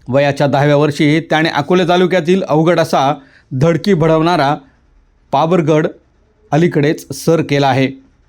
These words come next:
दिव्यांग गिर्यारोहक केशव भांगरे यांच्या बरोबरीने त्याने हा बावीसावा गड सर करीत एक नवा विक्रम प्रस्थापित केला आहे. त्याच्या या कामगिरीने त्याचे सर्वत्र कौतुक होत आहे.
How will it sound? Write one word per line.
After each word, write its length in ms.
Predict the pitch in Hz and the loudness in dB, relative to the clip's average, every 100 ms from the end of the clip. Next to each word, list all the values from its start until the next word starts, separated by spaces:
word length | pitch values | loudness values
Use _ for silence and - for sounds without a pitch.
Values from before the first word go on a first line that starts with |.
| _ _ _ | _ _ _
दिव्यांग 440 | 110 135 139 147 147 | -2 0 2 2 2
गिर्यारोहक 800 | 143 127 147 151 143 160 151 170 | 2 2 2 2 2 2 0 -2
केशव 220 | 151 170 | -2 0
भांगरे 460 | 143 156 165 160 | 0 0 2 2
यांच्या 320 | 165 160 156 160 | 2 0 0 0
बरोबरीने 640 | 160 175 196 180 151 175 | 2 2 2 2 0 -4
त्याने 360 | - 165 160 156 | -4 -2 0 0
हा 200 | 147 151 | 0 0
बावीसावा 600 | 135 139 156 165 165 156 135 | 0 0 0 -2 0 0 0
गड 160 | 151 | -2
सर 300 | 156 - 160 | -2 -2 -2
करीत 320 | - 143 143 139 - | 0 0 0 -2 -4
एक 200 | 151 135 | -4 -2
नवा 320 | 143 147 143 | -2 0 0
विक्रम 460 | 139 139 139 139 151 | 0 -2 -2 -2 -2
प्रस्थापित 500 | 143 139 139 120 147 - | -4 -4 -4 -4 -4 -2
केला 180 | 135 131 | -2 0
आहे. 220 | 127 127 - _ _ _ _ _ _ _ - | 0 -2 -6 _ _ _ _ _ _ _ -6
त्याच्या 300 | 139 139 143 | -2 0 2
या 140 | 139 | 2
कामगिरीने 720 | 143 139 143 147 160 160 147 | 0 0 2 2 2 2 0
त्याचे 600 | 160 - - 151 156 170 | -4 -10 -6 -4 0 -2
सर्वत्र 600 | 170 - 165 160 160 151 165 | -2 -2 0 0 0 0 0
कौतुक 460 | 160 151 151 156 | 0 0 0 0
होत 140 | 143 131 | 0 0
आहे. 300 | 135 139 135 | 0 0 0